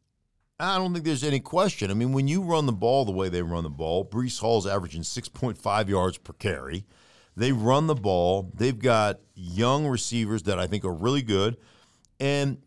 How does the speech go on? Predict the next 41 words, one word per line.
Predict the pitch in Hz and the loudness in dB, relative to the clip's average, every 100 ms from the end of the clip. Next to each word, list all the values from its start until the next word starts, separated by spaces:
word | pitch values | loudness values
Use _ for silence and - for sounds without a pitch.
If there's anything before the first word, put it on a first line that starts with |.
| _ _ _ - | _ _ _ -6
he's | - 196 170 | 0 0 0
being | 139 175 151 | 0 2 2
judicious | 113 120 101 151 131 - | 0 -2 0 0 -2 -8
with | 127 | -8
the | |
football. | 131 185 185 - 67 - _ _ _ _ _ 147 | -2 -2 -2 -4 -10 -14 _ _ _ _ _ 0
And, | 151 - | 0 0
and, | 175 | -2
you | 180 - | -2 -4
know, | 196 220 | 2 2
bottom | 170 226 254 220 | 4 4 4 4
line | 180 185 139 131 - _ _ | 4 4 0 -2 -6 _ _
for | 160 | -4
the | 151 | -2
Jets, | 98 156 156 117 - - _ _ _ _ _ _ _ _ _ - | 0 0 0 -2 -8 -12 _ _ _ _ _ _ _ _ _ -6
if | 113 | -2
you're | 170 | 2
managing | 156 123 139 151 110 117 | 2 2 2 0 -2 -2
that | 120 117 - | -2 -4 -4
football | 143 135 117 | -6 -2 -2
team | - 98 98 | -2 -2 -2
and | 101 | -2
you're | 127 | 0
managing | 107 113 127 98 95 | 0 0 -2 -4 -4
Zach | 104 107 85 | -2 -2 -4
Wilson, | 113 160 - 95 | -4 -4 -4 -8
you're | 101 156 | -8 -10
just | 165 175 | -8 -8
saying, | - 123 110 | -4 -2 0
"Hey, | 113 | 0
man, | 107 110 143 131 _ _ _ _ _ | 0 0 -2 -6 _ _ _ _ _
we're | 87 113 | -2 0
gonna | 175 170 | 2 2
run | 165 | 4
the | 180 | 2
ball. | 151 139 123 139 135 - | 2 2 2 -2 -8 -4
We're | 107 | 0
gonna | 117 | 0
set | - 143 | 0 0
up | 143 | -2
some | - 117 104 | 0 -2 -2